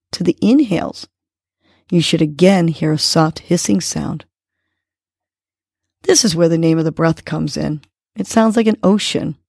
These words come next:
or Darth Vader. When you're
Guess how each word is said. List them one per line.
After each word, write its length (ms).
or 380
Darth 280
Vader. 460
When 160
you're 100